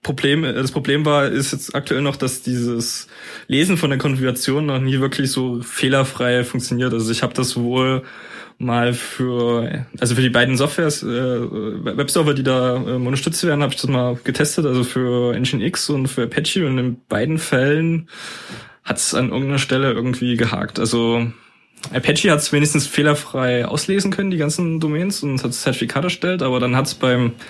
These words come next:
Eintragen nie so richtig funktioniert und bei Nginx, äh, hat er gar nicht erst meine, <laughs> meine Seiten gefunden, weil ich die irgendwie über exter-, also mehrere Dateien da au-, aufgesplittet hatte.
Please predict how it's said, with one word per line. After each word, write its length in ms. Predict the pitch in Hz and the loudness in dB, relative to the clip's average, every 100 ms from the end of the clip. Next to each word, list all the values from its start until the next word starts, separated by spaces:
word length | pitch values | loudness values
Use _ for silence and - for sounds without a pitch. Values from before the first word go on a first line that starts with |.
| - - - | -16 -16 -12
Eintragen 440 | - 185 - 196 190 | -4 -2 0 2 2
nie 60 | |
so 180 | 185 196 | 2 2
richtig 280 | 190 - 185 | 0 -2 -4
funktioniert 580 | 202 190 - 185 185 175 | -2 -2 -2 0 0 0
und 280 | 143 139 127 | 0 0 2
bei 340 | 127 123 120 | 2 4 2
Nginx, 580 | 131 131 113 156 - - | 2 0 -2 -2 -6 -2
äh, 300 | 131 127 127 | 0 2 2
hat 140 | 123 | 2
er 60 | 127 | 2
gar 100 | 131 | 2
nicht 80 | 120 | 2
erst 180 | 120 131 | 0 0
meine, 320 | 123 120 117 - - - - 131 - - - | 0 0 0 -4 -10 -12 -14 -12 -12 -10 0
<laughs> 800 | 160 175 135 123 - - - 165 | 2 4 2 0 -2 -4 -6 -2
meine 220 | 135 131 | 0 2
Seiten 260 | 123 117 131 | 2 2 2
gefunden, 340 | 123 135 127 | 0 -2 0
weil 100 | 117 | -2
ich 100 | 117 | -2
die 120 | - | 0
irgendwie 640 | 117 120 117 120 120 123 120 - - - | 0 2 2 2 2 2 0 -4 -14 -8
über 460 | 123 120 117 120 - - - - - - - - - - - - | -2 0 0 -2 -6 -20 -20 -20 -20 -20 -20 -20 -20 -20 -16 -12
exter-, 420 | - - 120 73 | -10 -4 -2 0
also 220 | 117 113 113 113 | 0 2 2 2
mehrere 260 | 117 117 117 | 2 2 2
Dateien 460 | 117 - 117 117 | 0 0 0 2
da 80 | 117 | 2
au-, 240 | 117 127 123 - - - - | 0 -2 -4 -10 -16 -14 -12
aufgesplittet 580 | - 135 - 123 117 | -6 -6 -2 -2 0
hatte. 220 | 123 120 | 0 0